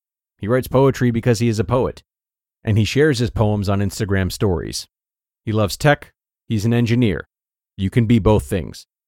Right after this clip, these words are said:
Each of these people is doing, and doing requires defining, and defining requires telling,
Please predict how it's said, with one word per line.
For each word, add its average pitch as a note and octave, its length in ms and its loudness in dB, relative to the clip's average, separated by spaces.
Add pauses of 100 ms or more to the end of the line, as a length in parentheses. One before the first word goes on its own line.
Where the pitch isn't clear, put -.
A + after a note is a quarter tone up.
(680)
Each E3+ 220 -4
of D#3+ 240 0
these E3+ 220 -2
people F#2+ 480 0 (240)
is C3 200 2
doing, G#2 600 -2 (520)
and G#2 240 -2
doing B2+ 440 2
requires A2 560 0
defining, G2 680 -6 (640)
and A2 140 -6
defining A2 680 0 (240)
requires F#2+ 640 0
telling, A1 380 -10